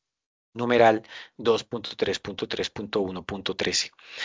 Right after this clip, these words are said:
Estas medidas no son facultativas, integran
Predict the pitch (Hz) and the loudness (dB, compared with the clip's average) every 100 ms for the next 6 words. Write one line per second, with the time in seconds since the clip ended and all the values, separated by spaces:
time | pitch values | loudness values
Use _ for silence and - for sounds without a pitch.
0 | - 110 - 110 117 107 98 101 - 101 | 2 2 4 2 4 4 4 2 -4 0
1 | 110 120 104 98 - 90 85 - - 113 | 0 -2 -4 -4 -4 -6 -8 -14 -14 -12
2 | 107 98 104 104 | -4 0 0 -2